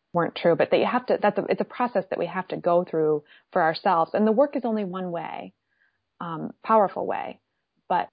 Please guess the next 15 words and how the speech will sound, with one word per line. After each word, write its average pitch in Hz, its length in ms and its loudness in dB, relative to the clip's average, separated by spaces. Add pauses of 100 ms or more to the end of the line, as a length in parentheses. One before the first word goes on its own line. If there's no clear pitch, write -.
(120)
you 190 160 -8
know, 170 100 -8
I 175 160 -12 (460)
think 247 180 2
that - 140 0
ultimately 165 500 -4 (100)
all 214 120 4
the 233 80 4
ways 170 360 2
that - 140 -6
we 160 340 -4 (280)
work, 180 500 2 (1200)
spiritual 196 420 2
work 160 440 -4
and 156 260 -8